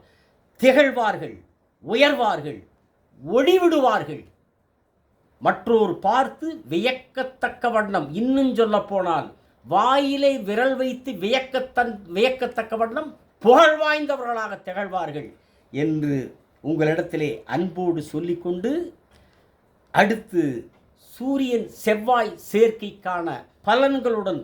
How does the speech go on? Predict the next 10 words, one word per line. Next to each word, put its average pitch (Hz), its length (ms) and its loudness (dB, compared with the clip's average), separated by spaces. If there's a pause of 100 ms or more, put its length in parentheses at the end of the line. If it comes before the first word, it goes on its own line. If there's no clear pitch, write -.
உங்களை 156 400 -4 (420)
விரைவில் 214 560 2 (200)
சந்திக்கிறேன் 196 680 -8
என்று 147 240 -10
சொல்லி, 214 420 -8 (1900)
எப்பொழுதும் 196 600 0
போல் 131 260 -6 (800)
அன்பு 190 300 0
வேண்டுகோள், 160 580 -6 (960)
சப்ஸ்கிரை-, 180 500 0